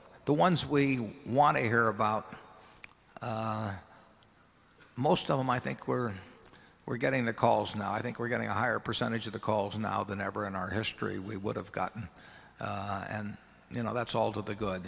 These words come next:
And if we can d-, do the same thing outside this country, that would be a plus too. But,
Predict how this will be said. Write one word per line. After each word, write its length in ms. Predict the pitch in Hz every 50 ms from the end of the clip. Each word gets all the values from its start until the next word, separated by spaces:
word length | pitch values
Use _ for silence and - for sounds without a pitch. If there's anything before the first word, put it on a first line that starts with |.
| 95 -
And 120 | 98 104
if 80 | 104 -
we 120 | 110 107
can 340 | 104 113 107 107 104 92 - - 110
d-, 100 | 110 - - _ -
do 120 | - 117
the 80 | 110 104
same 200 | - 135 120 117
thing 140 | 107 113 104
outside 380 | 104 104 104 - 135 131 139
this 160 | 120 113 101 -
country, 340 | - 107 104 - - 107
that 160 | 104 107 98 85
would 160 | 101 101 95
be 120 | 101 101
a 80 | 98 98
plus 360 | - - 113 104 104 - -
too. 260 | - - 117 110 98 92
But, 140 | 90 90